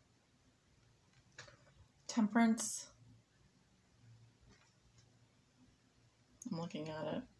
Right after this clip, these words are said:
Wow, this is the first time I've seen them up close. The colors are just gorgeous.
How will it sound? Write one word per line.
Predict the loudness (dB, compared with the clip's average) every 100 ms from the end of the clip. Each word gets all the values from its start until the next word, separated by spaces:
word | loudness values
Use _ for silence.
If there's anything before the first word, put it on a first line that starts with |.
| -4
Wow, | 2 2
this | 4 6
is | 6
the | 6
first | 6 2 2
time | 0 2
I've | 2 2
seen | 0 0
them | -2
up | -2
close. | 4 4 4 -6 -16 -16 -16 -4 4
The |
colors | 8 12 12 12
are | 8
just | 8 6 8
gorgeous. | 12 12 12 4 2 -4 -8